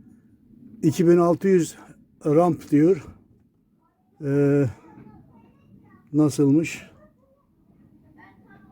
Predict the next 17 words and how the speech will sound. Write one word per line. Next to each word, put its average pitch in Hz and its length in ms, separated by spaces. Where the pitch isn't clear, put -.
Altı 156 540
nokta 165 500
sıfır 175 300
amper 143 460
diyor. 151 260
Yani 139 200
altı 147 300
amper. 151 420
Beş 151 420
yüz 165 220
bölü 165 340
iki 160 260
bin 170 100
iki 175 180
yüz 180 120
on 175 280
dokuz. 160 460